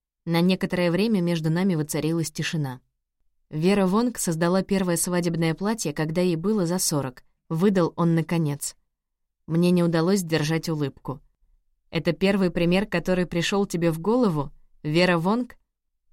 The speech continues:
Вообще мне вспомнилось примерно двадцать авторов, которые написали дебютный роман после сорока, но я подумал, что книги, наверное, неподходящий пример, раз тебе не слишком нравится изучать литературу. "Мне нравится",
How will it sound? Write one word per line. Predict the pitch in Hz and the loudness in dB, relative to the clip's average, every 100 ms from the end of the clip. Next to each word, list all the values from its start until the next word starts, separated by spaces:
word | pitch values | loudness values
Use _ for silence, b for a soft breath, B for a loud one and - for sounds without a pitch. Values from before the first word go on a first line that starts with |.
| _ | _
Вообще | 156 175 175 - | -2 0 0 2
мне | 214 196 | 4 2
вспомнилось | 180 - 208 202 190 185 | 0 -2 2 2 2 0
примерно | - 185 185 185 185 | -2 0 2 2 0
двадцать | 175 185 185 175 - | 0 -2 -2 -6 -2
авторов, | 233 - 156 151 - _ _ - | -4 -2 -4 -4 -6 _ _ -4
которые | 170 180 180 | -2 2 2
написали | 170 170 175 196 180 | 2 0 -2 0 0
дебютный | 165 165 175 165 165 | 0 0 -2 -2 0
роман | 165 180 165 | 2 0 0
после | 175 - 165 | -4 -4 -4
сорока, | - 180 175 156 135 - - - - | -2 -2 0 -2 -2 -10 -12 -12 -4
но | 170 | 0
я | 165 170 | 2 2
подумал, | 170 175 180 175 | 2 2 2 2
что | 165 - | -2 -4
книги, | 156 202 202 | 0 2 2
наверное, | 175 165 180 175 170 | 2 2 2 2 0
неподходящий | 170 170 - 190 165 147 - | 0 -2 -4 -2 0 0 -2
пример, | 151 147 180 208 - _ _ | -2 0 0 -2 -8 _ _
раз | - 160 - | -2 -2 -2
тебе | 180 160 | -2 0
не | 160 | 0
слишком | 156 190 185 170 156 | -2 -2 -2 -2 -2
нравится | 175 180 160 151 | -2 -2 -2 -2
изучать | 147 147 165 151 | -2 -2 -4 -4
литературу. | 156 151 165 160 156 139 - _ _ _ _ _ _ - | -6 -4 -6 -4 -6 -6 -12 _ _ _ _ _ _ -4
"Мне | 180 196 | 2 4
нравится", | 214 185 151 147 - 143 | 4 2 0 -2 -6 -8